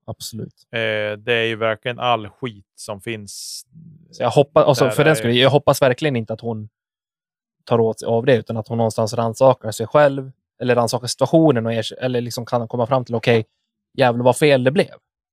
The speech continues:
Speaker 2: Ja, och vi vet ju inte vad som har, vad som har försiggått och, och sagt sedan dess, ska vi vara ty-, i alla fall jag har inte sett någonting.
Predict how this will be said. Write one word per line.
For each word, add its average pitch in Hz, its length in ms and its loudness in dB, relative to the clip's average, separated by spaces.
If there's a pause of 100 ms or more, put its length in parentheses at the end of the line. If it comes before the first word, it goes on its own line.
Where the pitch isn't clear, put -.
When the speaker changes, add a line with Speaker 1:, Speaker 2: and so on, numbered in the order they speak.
(840)
Speaker 2:
Ja, 110 220 -6
och 143 240 -4
vi 180 80 6
vet 180 260 4
ju 143 40 -2
inte 120 160 -6
vad 120 160 2
som 120 160 -10
har, 123 100 -4
vad 127 240 0
som 120 140 -14
har 117 100 -8
försiggått 120 540 -4
och, 117 260 -12
och 127 80 -14
sagt - 300 -2
sedan 117 200 -10
dess, - 400 0
ska 117 200 -2
vi 107 120 -6
vara 107 200 -6 (200)
ty-, 127 80 -12
i 120 40 -6
alla 147 200 2
fall 139 140 -6
jag 139 120 2
har 127 60 2
inte 107 140 -6
sett 104 280 -10
någonting. 104 360 -16